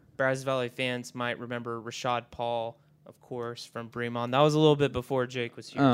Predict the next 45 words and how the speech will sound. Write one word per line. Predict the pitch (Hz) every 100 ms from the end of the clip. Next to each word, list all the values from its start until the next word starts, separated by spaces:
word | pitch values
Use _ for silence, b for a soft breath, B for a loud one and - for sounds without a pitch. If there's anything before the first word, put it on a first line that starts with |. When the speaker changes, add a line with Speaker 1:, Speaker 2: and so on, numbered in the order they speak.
| 135
Speaker 1:
so | 123
Speaker 2:
right. | 135 -
Well, | 131 131
Speaker 1:
cut | 143
him |
Speaker 2:
hey. | 123
Speaker 1:
a |
little | 160 147
slack. | - 156 131
That's | 151
why | 202 214
we're | 175
Speaker 2:
Shout | 180
out | 190
to |
Speaker 1:
quizzing | 175 185
Speaker 2:
the |
Speaker 1:
him. | 175
Speaker 2:
Yeoman, | 147 120 110
yeah. | 127
Speaker 1:
That's | 123
why | 170
we're | 170
quizzing | - 175 147 123
him. | 110 110 _ _ _ _
So, | - 127 123 120
uh, | 117 - _ _ _ _ _ _ _ _ _
here's | 147 151
one | 156
more | 143 131
for | 127 117
you, | 113
Jake. | 117 110 - _ _ _ _ _ _ _
So | - 123
nine | 127 147 156 160
teams | 151 151 123 120 123 -
have | 123 127
won | 131 123 113 117 123
from | 123
the | 123
Brazos | 117 117 123
Valley. | 113 110 113 _ _ _
How | - 190
many | 220 -
other | 147 170 156 123 117